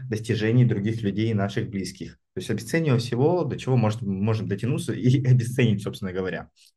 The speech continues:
И начать я хочу щас такой с истории, которая прям супер живая, буквально произошла со мной вчера и сегодня. Я вчера нашёл в одном из ш-, из шкафов коучинг-центра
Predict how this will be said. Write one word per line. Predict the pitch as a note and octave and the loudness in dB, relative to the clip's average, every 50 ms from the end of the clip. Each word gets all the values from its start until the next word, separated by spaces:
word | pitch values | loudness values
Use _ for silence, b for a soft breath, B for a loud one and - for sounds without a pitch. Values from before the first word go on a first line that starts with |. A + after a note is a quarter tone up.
| _ _ _ - | _ _ _ 2
И | B2 | 4
начать | C3 B2+ G3 G3 G3 | 6 6 6 4 2
я | D#3+ | 2
хочу | C#3+ - - - - E3+ | 0 0 0 0 0 0
щас | E3+ - C3+ B2 B2+ | 0 2 0 0 0
такой | - - - B2 B2 A2 | 0 -2 0 0 0 -2
с | - - | -2 -4
истории, | - - - - F#3 - C#3+ | -8 -8 -6 -4 -2 0 0
которая | B2+ B2 A2+ B2 A2+ A2 A2 | 0 0 0 0 0 0 0
прям | A2 A2 A2 | -2 -2 -4
супер | A2 - - - - G2+ F#2+ F#2 G2 B B B B B _ - | -4 -4 -6 -4 -4 -4 -4 -4 -6 B B B B B _ -6
живая, | G#2 G2 A2+ A#2 D3 E3 E3 D3 | -4 -2 0 2 2 2 2 2
буквально | C3 G#2+ G#2 A2+ A#2 A2+ G#2 G2 | 2 0 0 0 0 2 2 0
произошла | - - F#2 F2 F#2 - G#2+ G#2 | -2 -4 -6 -8 -6 -4 -4 -4
со | - - | -4 -4
мной | G2 E2+ E2+ | -6 -6 -6
вчера | F2 - - G2 G2 F#2+ F#2+ | -8 -8 -6 -2 0 0 0
и | F2+ F2 E2+ E2+ E2 | 0 0 -2 -4 -4
сегодня. | E2+ - - A#2+ A#2+ D#3 F3+ D#3+ D3+ C3 C3 B2+ C3 B B B B B B B _ | -6 -6 -4 -2 -2 -2 -2 -2 -2 -2 -2 -2 -4 B B B B B B B _
Я | - G#2+ A2 D3 | 0 2 2 2
вчера | B2+ - - A2 A#2 C3 C#3 C#3 C3+ | 2 0 0 2 4 4 4 4 4
нашёл | A#2 G2+ G2 - - - C3+ C3+ C3+ B2+ A#2+ - | 2 0 -2 -2 -2 0 0 2 2 0 -2 -2
в | - G#2 G#2 G2+ G2+ F2 G2 | -2 -2 0 0 0 0 0
одном | G#2 A2 A#2 A2+ G#2+ G#2 | 0 -2 -2 0 -2 -2
из | - | -4
ш-, | - - - - - - - _ _ _ _ _ _ - | -6 -10 -14 -18 -20 -20 -20 _ _ _ _ _ _ -6
из | G#2+ G#2+ - - | -6 -6 -6 -8
шкафов | - - - - G#2+ G#2+ - - G#2+ G2 G2 - - _ | -10 -6 -4 -4 -4 -4 -2 0 0 0 -2 -4 -10 _
коучинг-центра | - G#2 G2 F#2+ F#2+ - G#2 G2+ G2+ - - D#3 E3 E3+ E3+ C#3+ C3 B2 C3 - | -2 -2 -2 -2 -2 -4 -6 -6 -4 -4 -4 -4 -2 -2 -2 0 0 -2 -2 -6